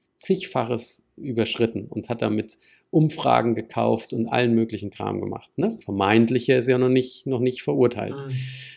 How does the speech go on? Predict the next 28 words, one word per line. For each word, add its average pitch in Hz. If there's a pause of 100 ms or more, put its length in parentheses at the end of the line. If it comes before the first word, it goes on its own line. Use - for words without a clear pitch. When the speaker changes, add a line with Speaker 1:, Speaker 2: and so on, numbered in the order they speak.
(140)
Speaker 1:
Aber 117
um 117
Speaker 2:
Du 113
Speaker 1:
hier 123
Speaker 2:
meinst, 127
Speaker 1:
jetzt 117
Speaker 2:
es 113
Speaker 1:
nicht -
Speaker 2:
gilt 135
natürlich 127
auch 120
die 120
Unschuldsvermutung 131
auch 127
bei 117
den 113
Kurz, 131
Speaker 1:
Definitiv, 123 (120)
Speaker 2:
also, 127
Speaker 1:
das 120
Speaker 2:
äh, -
bei 117 (120)
dem 127
Speaker 1:
sagen -
sie 117
Speaker 2:
Herrn 123
Speaker 1:
auch, 117
Speaker 2:
Kurz. -